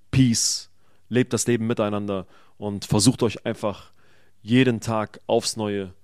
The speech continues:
zu motivieren, euch gegenseitig positive Energie zu geben, um einfach rauszugehen und zu sagen, „Ich bin jemand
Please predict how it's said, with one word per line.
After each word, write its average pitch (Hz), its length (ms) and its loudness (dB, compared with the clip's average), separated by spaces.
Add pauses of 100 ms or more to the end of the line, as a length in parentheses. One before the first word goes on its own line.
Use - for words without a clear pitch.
(240)
zu - 140 -6
motivieren, 107 720 -2 (280)
euch 110 180 -2
gegenseitig 113 640 0
positive 120 440 -2
Energie 107 320 -2
zu - 160 -10
geben, 95 320 -6 (420)
um 104 140 -6
einfach 107 400 0
rauszugehen 104 560 2
und 98 100 -6
zu 95 100 -6
sagen, 101 400 -4 (340)
„Ich - 260 -2
bin 110 160 -2
jemand 98 480 -4